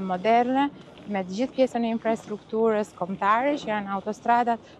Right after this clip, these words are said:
që vijnë të gjitha në Tiranë apo dalin nga kryeqyteti. E rëndësishme është që të ruajmë të njëjtën linjë të sinjalistikës, të njëjtën linjë të mobilimit urban, pra ndriçim, ë, gjelbrim dhe gjithçka tjetër, për të qenë sigurisht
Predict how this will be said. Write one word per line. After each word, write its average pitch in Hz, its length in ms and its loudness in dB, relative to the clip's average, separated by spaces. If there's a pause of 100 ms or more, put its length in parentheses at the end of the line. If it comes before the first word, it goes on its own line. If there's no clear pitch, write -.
që 202 160 -8
vijnë 226 160 0
të 185 80 -8
gjitha 233 240 -2
në 214 80 -4
Tiranë 220 460 0
apo 202 100 -4
dalin 202 460 0
nga 185 160 -6
kryeqyteti. 185 720 -2 (260)
E 208 140 2
rëndësishme 294 480 2
është 285 160 -2
që 247 80 -2
të 233 180 2
ruajmë 277 560 2
të 226 140 0
njëjtën 247 400 4
linjë 277 180 4
të 220 140 -4
sinjalistikës, 202 840 -4
të 214 160 -2
njëjtën 226 400 0
linjë 233 320 2
të 277 160 8 (320)
mobilimit 196 560 -2
urban, 233 400 4
pra 202 240 0
ndriçim, 226 640 0 (320)
ë, 202 240 4
gjelbrim 214 480 0
dhe 214 80 -2
gjithçka 208 560 -2
tjetër, 247 460 2
për 262 160 -2
të - 100 -12
qenë 285 280 4 (1600)
sigurisht 254 480 2